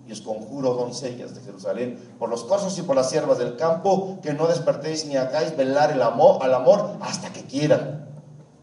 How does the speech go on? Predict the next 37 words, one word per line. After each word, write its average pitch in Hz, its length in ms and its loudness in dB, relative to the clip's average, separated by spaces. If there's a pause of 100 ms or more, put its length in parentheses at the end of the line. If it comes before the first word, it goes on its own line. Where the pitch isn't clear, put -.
¿Quién 247 160 0
es 254 160 8
esta 208 300 0
que - 60 -8
sube 156 340 0
del 120 160 2
desierto 139 680 2 (440)
como 131 260 4
columna 135 520 6
de 120 100 -2
humo, 139 480 -2
sahumada 135 520 0
de 117 120 -4
mirra 127 240 -4
y - 40 -6
de 104 80 -10
incienso 135 760 -6
y 120 40 -8
de 117 100 0
todo 123 240 -6
polvo 127 220 6
aromático? 107 680 2
Recuerden 151 400 -2
que - 80 2
hablamos 147 680 2 (920)
el, 131 200 0
de, 131 260 2
el, 123 200 -2
el, - 560 -2
el 123 120 2
asunto 175 560 0
del 131 140 -2
bautismo 127 360 0
en 120 80 -4
el 107 80 -4
Espíritu 123 360 -10
Santo. 123 320 -6